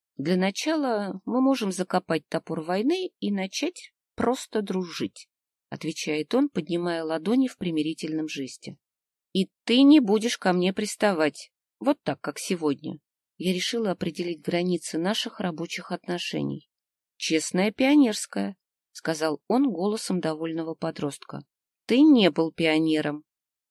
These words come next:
Я, может, в душе пионер. Он снова улыбнулся. Ну, врет же, гад. Ведь задницей чувствую, что врет.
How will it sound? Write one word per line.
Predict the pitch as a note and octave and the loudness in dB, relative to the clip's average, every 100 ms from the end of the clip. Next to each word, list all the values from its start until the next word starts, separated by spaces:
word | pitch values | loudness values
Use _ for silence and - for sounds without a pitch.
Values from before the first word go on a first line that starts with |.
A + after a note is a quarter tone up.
| _ | _
Я, | - D4 | 2 6
может, | C4+ A#3+ A3 - - - - - | 6 4 -2 -4 -16 -16 -18 -16
в | E3 | -14
душе | E3+ G3+ - C#3 | -8 -6 -2 -4
пионер. | - B2+ - C3 - - _ _ _ _ _ | -2 -4 -4 -6 -8 -18 _ _ _ _ _
Он | E3 D#3+ | -4 -4
снова | - G3 G3+ | -4 -4 -4
улыбнулся. | G3 F3+ F3+ E3 C#3 - - C#3+ _ _ _ | -6 -6 -4 -4 -4 -8 -14 -16 _ _ _
Ну, | G3 C#4 | 2 2
врет | D4 D4 D3+ | 4 2 0
же, | - C#3+ | -4 -8
гад. | D#3+ E3+ D#3 _ _ _ _ | -6 -6 -8 _ _ _ _
Ведь | F3+ F#3+ | -6 -4
задницей | G3+ A#3+ F#3 C#3+ - D3+ | 0 0 0 -4 -4 -8
чувствую, | - - - - D3+ | -4 -6 -6 -4 -4
что | - - | -2 -4
врет. | D#3+ D3+ C#3 | -4 -4 -6